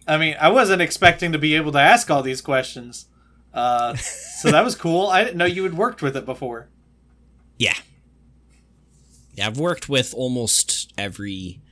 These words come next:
Speaker 2: major design style.
Speaker 1: Cool.
Speaker 2: Mm-hmm. I've also worked in most genres, so.
Speaker 1: So when we start talking genres, we can ask you questions too.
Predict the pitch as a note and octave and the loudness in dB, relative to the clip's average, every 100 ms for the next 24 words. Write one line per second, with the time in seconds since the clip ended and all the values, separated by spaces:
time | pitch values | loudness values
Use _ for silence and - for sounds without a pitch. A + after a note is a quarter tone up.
0 | _ _ _ _ _ _ _ - F#2+ F#2+ | _ _ _ _ _ _ _ -14 -10 -6
1 | F#2+ F2+ F#2 E2+ F2 F2 E2+ E2+ E2 D#2+ | -6 -6 -6 -8 -8 -6 -6 -6 -10 -12
2 | D#2+ - - _ - - - - C#2+ E2 | -14 -18 -20 _ -8 -8 -8 -14 -14 -16
3 | - _ _ _ _ _ _ _ _ _ | -20 _ _ _ _ _ _ _ _ _
4 | _ _ _ _ - G3+ - - _ _ | _ _ _ _ -12 -10 -10 -12 _ _
5 | _ _ _ _ _ _ _ E3+ - D4 | _ _ _ _ _ _ _ -14 -12 -16
6 | _ _ _ _ _ _ _ _ _ _ | _ _ _ _ _ _ _ _ _ _
7 | _ _ _ _ _ _ _ _ _ _ | _ _ _ _ _ _ _ _ _ _
8 | - A2 D3 - A#2+ A#2 A2+ A#2 G#2+ B2 | -4 0 2 2 0 -2 -2 -4 -2 -2
9 | - - C3+ D3 F#2+ - - - _ _ | -2 -2 -2 -2 -2 -2 -4 -6 _ _
10 | - A2 G2 F#2+ _ _ _ _ _ _ | -8 -6 -8 -10 _ _ _ _ _ _
11 | _ _ _ _ _ _ _ _ _ - | _ _ _ _ _ _ _ _ _ -14
12 | - - _ _ _ _ - - D3 C#3+ | -14 -14 _ _ _ _ -12 -4 -4 -2
13 | C#3+ - D3 C#3+ D#3 C#3+ C3 A#2 C3+ D3 | -4 0 0 2 0 0 -4 -6 0 2
14 | E3+ C3 A#2+ C3 C3+ C3+ C3 - C#3 C#3+ | 2 -4 -6 -8 -6 -4 -4 -4 -8 -2
15 | C#3+ - C#3 C3+ - F3 C3 | -2 -2 -8 -8 -2 0 0